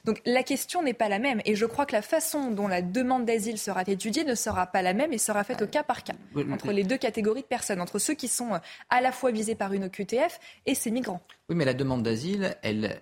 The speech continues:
Speaker 2: est, elle a trait au danger que vous pouvez courir si jamais vous retournez dans votre pays. Alors, je, on ne sait pas encore d'où viennent tous ces migrants, mais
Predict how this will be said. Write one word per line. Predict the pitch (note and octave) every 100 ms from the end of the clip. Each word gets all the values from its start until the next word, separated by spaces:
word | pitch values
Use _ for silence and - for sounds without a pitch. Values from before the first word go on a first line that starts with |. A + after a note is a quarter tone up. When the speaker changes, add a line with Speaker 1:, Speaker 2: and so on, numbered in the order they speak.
| -
Speaker 2:
est, | - G2 F#2 - -
elle | F#2+
a | E2+
trait | - - E3+ F#3+ - G2
au | F2+ F2 E2+ E2+ - - - - -
danger | G#2 C3 B2+ D#3+
que | C3
vous |
pouvez | G#2 G2 G2
courir | - C#3+ F#3
si | -
jamais | A2+ C3
vous | A2+ G#2
retournez | A2+ - F3 C3
dans | G2
votre | G2 -
pays. | G2+ - -
Alors, | - G#2
je, | - F#2+
on |
ne | G2
sait | G#2
pas | A#2+
encore | G#2 A2 G#2+
d'où | G#2
viennent | G#2 A#2 A2
tous | G#2
ces | -
migrants, | C3 D#3+
mais | F3+